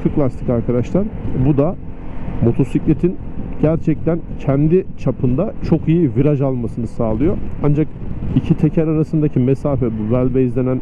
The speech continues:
açıklık birazcık kısa olduğu için vitesli motosikletlere göre motor bir anda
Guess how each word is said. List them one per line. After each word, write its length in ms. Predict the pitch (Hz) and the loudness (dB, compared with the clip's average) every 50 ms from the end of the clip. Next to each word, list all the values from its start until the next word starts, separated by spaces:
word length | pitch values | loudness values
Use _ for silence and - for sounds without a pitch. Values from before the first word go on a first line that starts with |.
| - - - | -4 -2 0
açıklık 380 | 127 - - 131 - 131 120 - - - - - - - - - - - | 0 0 2 2 2 2 2 2 0 -2 -4 -4 -2 0 0 2 2 2
birazcık 460 | - 185 170 170 156 135 156 - - - | 2 2 2 2 0 0 -2 -2 0 0
kısa 200 | 156 - - 170 | 0 2 2 2
olduğu 240 | 170 170 170 185 | 2 2 2 0
için 320 | 233 202 143 - 156 170 233 - - - - - 127 110 | 0 -2 0 0 0 0 0 -2 -6 -6 -4 -2 0 0
vitesli 560 | 113 - - 127 127 - - 120 120 127 127 - - - - | 2 2 2 2 0 0 0 2 2 2 2 0 -2 -2 0
motosikletlere 840 | - 113 - - 120 - 135 - - - - - - 113 107 113 113 | 0 2 2 2 0 2 2 2 2 2 0 2 2 2 4 4 4
göre 280 | 131 160 147 156 202 - - - - - - - - - - - - - - - - - - - - - - - - - - - - 120 120 | 4 2 2 0 0 -2 -2 -4 -4 -6 -6 -6 -6 -4 -2 0 0 0 0 0 0 0 0 0 0 2 2 2 2 2 2 4 4 6 6
motor 320 | 135 143 - 190 202 214 - - - - 127 113 110 131 | 4 4 4 2 0 0 0 -4 -6 -6 -4 -2 0 2
bir 80 | 156 | 2
anda 420 | 185 180 165 160 156 175 196 190 | 4 4 2 0 2 0 0 -2